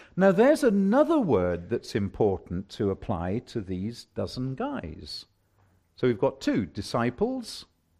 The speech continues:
and repentance. And he told them to believe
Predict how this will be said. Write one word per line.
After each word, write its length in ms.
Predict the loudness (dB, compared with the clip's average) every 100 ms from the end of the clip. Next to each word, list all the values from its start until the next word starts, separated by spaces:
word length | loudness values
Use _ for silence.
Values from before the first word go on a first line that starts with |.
| _ _ _ _ _ _ _ _ _ _
and 200 | -2 -2
repentance. 960 | -4 -4 -4 -4 -6 -8 -10 -16 -16 -18 _ _ _ _ -20 -20 4 10
And 120 | 10
he 100 | 10
told 480 | 4 6 8 8 6
them 220 | 4 4
to 140 | 2
believe 1040 | 2 6 8 10 10 8 6 4 2 0 -4